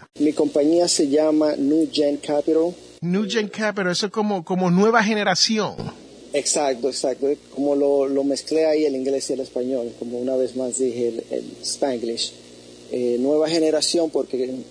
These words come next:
Speaker 1: eh, me enfoco en la nueva re-, generación de latinos que estamos aquí en los Estados Unidos tratando de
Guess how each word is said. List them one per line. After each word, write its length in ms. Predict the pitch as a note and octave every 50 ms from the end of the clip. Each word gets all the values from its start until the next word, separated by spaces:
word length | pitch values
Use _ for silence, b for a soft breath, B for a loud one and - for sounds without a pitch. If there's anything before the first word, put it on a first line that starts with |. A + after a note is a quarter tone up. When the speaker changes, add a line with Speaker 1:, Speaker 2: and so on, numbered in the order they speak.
| - C#3
Speaker 1:
eh, 180 | B2 B2 B2
me 140 | A#2+ B2 B2
enfoco 500 | A#2+ - - D3 D3+ D3 - D#3 C#3+ C#3+
en 120 | C3+ B2+
la 80 | B2+ A#2+
nueva 260 | B2 C3 C3 C#3 C3+
re-, 160 | C3+ C3 C3+
generación 640 | - - B2+ C3+ C3 C3 B2 A#2+ A#2 - C#3+ C#3 C3
de 80 | B2+ B2
latinos 480 | A#2 A2+ - - C#3 C#3 C3+ C3 -
que 240 | - - A#2+ A2+ A2+ - - -
estamos 440 | - - - B2+ B2+ B2+ C3 - C#3+
aquí 200 | B2 - - C3+
en 60 | B2+
los 100 | B2+ A#2+
Estados 420 | B2+ A#2 - C3+ B2+ B2+ A#2+ - C#3+
Unidos 320 | C3 C3 C3+ C3+ B2+ A#2+
tratando 500 | - A#2 A#2 - C3 B2+ B2+ B2+ B2+ B2+
de 340 | B2+ B2 B2 A#2+ A2+ A2